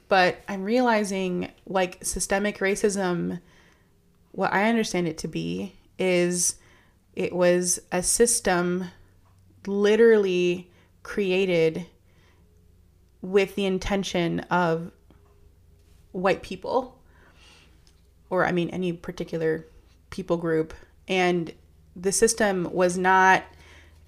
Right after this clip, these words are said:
it wasn't even, like, a sphere of thought when this system was created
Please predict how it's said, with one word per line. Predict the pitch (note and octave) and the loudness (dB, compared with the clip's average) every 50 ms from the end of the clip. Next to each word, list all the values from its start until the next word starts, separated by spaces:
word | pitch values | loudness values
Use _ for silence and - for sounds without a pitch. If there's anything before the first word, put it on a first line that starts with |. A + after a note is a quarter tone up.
| - - | -6 -2
it | F#3 | 0
wasn't | F#3+ G#3 A3 A#3 A#3+ | 2 2 2 2 2
even, | A3 G#3+ G3 F#3+ F#3 F3+ | 0 0 0 0 0 0
like, | E3+ E3+ E3+ - | 0 0 -2 -4
a | - F3 | -6 -4
sphere | - - - - G3 F#3+ F#3 F3 | -4 -4 -2 -2 0 2 2 2
of | E3 E3+ | 2 0
thought | - - - E3+ E3+ F3 E3+ E3 E3 - - | -4 -6 -2 0 2 2 4 2 2 0 -2
when | F3 F3 F3 | -2 -2 -2
this | F3 E3+ E3 - - | -2 -2 -2 -4 -6
system | - - - - F3 E3+ - F#3+ F3+ | -10 -10 -8 -6 -6 -4 -4 -2 -2
was | F3 F3 E3+ - | 0 0 -2 -4
created | - - F#3+ F3+ E3+ F#3+ A#3 C4+ C4+ A3+ F3 D#3+ D#3+ D#3 D3+ F3 F3 | -6 -4 -4 -2 0 0 0 0 0 0 0 0 -2 -2 -4 -8 -10